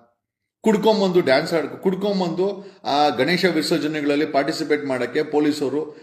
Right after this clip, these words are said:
ಹೆಂಗ್ ನೀವು ಅಲೋ ಮಾಡ್ತೀರಾ? ಗಾಂಜಾಗಳು ಹೊಡ್ಕೊಂಬಂದು ಪಾರ್ಟಿಸಿಪೇಟ್ ಮಾಡಕ್ಕೆ ಹೆಂಗ್ ಅಲೋ ಮಾಡ್ತೀರಾ ನೀವು? ಆಮೇಲೆ ಅಲ್ಲಿಂದ ಆದಂಥ ಘಟನೆಗಳು, ಗಲಾಟೆಗಳಾಗಿರ್ಬೋದು, ಕಲ್ಲು, ಕ-, ಕಲ್ಲು ಎಸೆದ್-, ಯಾವನೋ ಕಲ್ಲು ಎಸೆದಾಗಿರ್ಬೋದು, you decide.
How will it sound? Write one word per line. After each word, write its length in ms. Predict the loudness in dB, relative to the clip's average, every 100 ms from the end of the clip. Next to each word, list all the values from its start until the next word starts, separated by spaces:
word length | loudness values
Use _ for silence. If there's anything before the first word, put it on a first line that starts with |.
| -8
ಹೆಂಗ್ 160 | -2 0
ನೀವು 200 | 0 0
ಅಲೋ 180 | -2 -2
ಮಾಡ್ತೀರಾ? 440 | -4 -6 -4 -4
ಗಾಂಜಾಗಳು 460 | 0 0 4 4 4
ಹೊಡ್ಕೊಂಬಂದು 500 | 2 0 -2 -4 -4
ಪಾರ್ಟಿಸಿಪೇಟ್ 480 | -4 -4 -4 -6 -6
ಮಾಡಕ್ಕೆ 300 | -8 -8 -8
ಹೆಂಗ್ 260 | -6 0
ಅಲೋ 200 | 2 2
ಮಾಡ್ತೀರಾ 380 | 2 -4 -6 -8
ನೀವು? 400 | -8 -6 -6 -8 -18 -20 _ 2
ಆಮೇಲೆ 220 | 4 6
ಅಲ್ಲಿಂದ 300 | 4 2 2
ಆದಂಥ 340 | 2 2 -4
ಘಟನೆಗಳು, 460 | -4 -2 -2 -2 -2
ಗಲಾಟೆಗಳಾಗಿರ್ಬೋದು, 920 | 0 0 0 0 0 0 -4 -4 -4
ಕಲ್ಲು, 300 | 0 2 2
ಕ-, 220 | 0 -2
ಕಲ್ಲು 180 | 0 0
ಎಸೆದ್-, 320 | 0 -2 -8 -10 -18 -6
ಯಾವನೋ 300 | -2 0 0
ಕಲ್ಲು 220 | 0 0
ಎಸೆದಾಗಿರ್ಬೋದು, 640 | 0 -2 -4 -4 -6 -4
you 140 | -2 0
decide. 500 | 0 0 0 -2